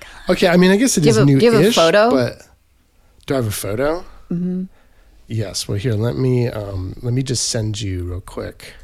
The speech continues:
Speaker 2: I mean, just Google, do you have your, like, your browser up? Just Google, like, Mexico alien body. <laughs> We'll, we'll definitely put some on,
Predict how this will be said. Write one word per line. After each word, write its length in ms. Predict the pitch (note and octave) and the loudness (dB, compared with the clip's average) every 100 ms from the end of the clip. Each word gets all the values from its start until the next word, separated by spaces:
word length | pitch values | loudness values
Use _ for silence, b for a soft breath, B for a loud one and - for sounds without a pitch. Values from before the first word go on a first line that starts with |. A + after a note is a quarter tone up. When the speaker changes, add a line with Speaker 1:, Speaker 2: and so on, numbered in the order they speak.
| - b b b b b b | -20 b b b b b b
Speaker 2:
I 40 | D#3 | 2
mean, 80 | D3 | 2
just 200 | F3 - | 2 4
Google, 240 | E3 D#3 | 4 4
do 140 | A#2+ | 2
you 60 | B2 | 2
have 100 | A#2 | 2
your, 160 | A#2 G#2 A#2+ - | 0 -2 -8 -14
like, 340 | D#3 C#3 A2 G2 | -12 -6 -6 -6
your 100 | G2+ | -8
browser 320 | G2 G2 A#2+ | -6 -6 -6
up? 60 | A#2 | -6
Just 200 | A#2 - | -6 -2
Google, 240 | B2 A#2+ | 0 0
like, 200 | G#2 G2 | -2 -4
Mexico 1080 | G2 G2 G2 - - G#2+ - G#2 G2 F2+ F#2+ b b b b - | -6 -4 -6 -6 -8 -8 -6 -4 -4 -6 -8 b b b b -8
alien 680 | A#2+ G#2+ G2+ G2+ F2+ F2 F2+ - - _ _ _ _ - | -4 -4 -4 -6 -6 -8 -10 -12 -20 _ _ _ _ -14
body. 460 | - F#2 - A2 - - | -12 -10 -14 -14 -14 -6
<laughs> 100 | D#3 B B B B _ B B B B B B B B B B B - C3+ | -8 B B B B _ B B B B B B B B B B B -14 -2
We'll, 220 | C#3+ F3 | 2 2
we'll 200 | E3+ G3 | 4 4
definitely 360 | D#3+ F#3+ G3 C#3+ | 4 2 2 0
put 200 | C#3 - | -2 -4
some 320 | C#3 A#2 A2+ | -2 -2 -4
on, 380 | A#2 A2 G#2 G#2+ | -4 -4 -4 -6